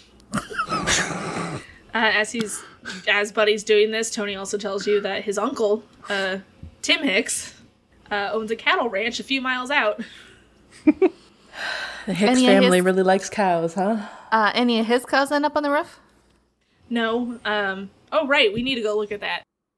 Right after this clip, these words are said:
Speaker 2: <laughs> Did you get into your stash before you went to work?
Speaker 1: Not that stash. Uh, <laughs> so, yeah, you guys head out to, uh, the barn. Like a storage barn. Not the,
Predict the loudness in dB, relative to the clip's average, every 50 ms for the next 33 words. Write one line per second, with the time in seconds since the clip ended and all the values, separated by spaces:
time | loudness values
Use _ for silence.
0 | _ _ _ _ _ _ _ _ -6 -6 -4 0 0 0 0 2 4 4 4 4
1 | 4 2 2 4 0 0 0 -4 -12 -12 -14 -16 -14 -12 -12 -12 -10 -6 -6 -4
2 | -4 -4 -4 -4 -4 -4 -4 -2 -2 -2 -2 0 -2 0 0 2 2 2 2 0
3 | 2 2 2 2 2 2 2 0 2 2 0 0 -2 -2 -2 -2 -4 -4 -4 -4
4 | -4 -4 -4 -4 -4 -4 -4 -2 0 0 -2 -2 -4 _ _ _ -6 -4 -4 -4
5 | -4 -2 -2 -2 -2 -2 -4 -6 -4 -4 -4 -4 -6 -8 -10 -10 -8 -6 -4 -4
6 | -2 -4 -4 -6 -8 -14 _ _ -18 -8 0 0 2 4 4 4 6 8 6 6
7 | 6 6 4 4 0 -2 0 0 -2 -2 _ _ _ _ _ -14 -10 -4 -2 -2
8 | 0 0 0 -2 -2 -4 -10 -14 -12 -6 0 0 2 2 0 -2 -4 -2 -2 -2
9 | -2 -2 -4 -4 -2 0 2 2 2 0 -2 -4 _ _ _ _ _ _ _ -12
10 | -6 2 4 6 6 6 4 2 0 0 -2 -4 -8 -12 -18 -18 -8 -8 -6 -4
11 | -2 -2 -2 -4 -6 -8 -10 -12 -12 -6 -6 -4 -2 -2 0 2 2 4 4 2
12 | 2 0 -2 0 0 0 -2 -4 -8 -6 -4 -4 -4 -4 -4 -6 -6 -6 -6 -8